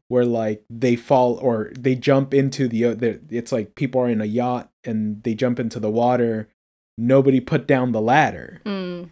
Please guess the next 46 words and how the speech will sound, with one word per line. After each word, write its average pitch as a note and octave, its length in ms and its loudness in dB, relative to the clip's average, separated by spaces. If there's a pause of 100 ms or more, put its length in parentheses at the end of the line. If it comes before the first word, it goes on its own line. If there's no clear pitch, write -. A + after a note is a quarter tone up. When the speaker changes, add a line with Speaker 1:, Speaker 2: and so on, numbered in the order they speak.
(120)
Speaker 1:
And B2+ 240 0
so C3+ 100 4
they're A#2 240 2
stuck - 540 -2
out A#2+ 180 4
at A2 240 -4
sea C3 400 2
'cause, A#2+ 300 0
like, A2 260 -2
Speaker 2:
That's A2+ 200 -8
Speaker 1:
they - 280 0
can't A#2+ 300 -2
get G#2+ 160 0
Speaker 2:
terrifying. - 20 -18
Speaker 1:
back A2+ 240 -4
on G#2+ 220 -4
the G2+ 80 -6
boat. B2+ 280 2
Yeah, C#3+ 140 6
it's G#2+ 160 -2
a C3 60 2
very C#3 520 4
scary A2 680 -2 (720)
thing B2 260 2
to A#2+ 120 -4
think C3+ 260 -2
about G#2+ 320 -2
if, G#2 140 -6 (240)
if, A2 200 -10
uh, G#2 260 -10
that A#2 180 -4
ever A2 160 -4
happens. A2+ 480 -2
But G#2 260 -6
this D#3+ 160 6
is D3 100 2
obviously C#3 380 4
much C3 340 0
more B2+ 220 2
of, A2 80 -2
like, G2+ 220 -8 (100)
like G#2+ 120 -6
a G2+ 60 -4
Titanic D3 760 -2
size E3+ 420 2
boat. D#3 640 2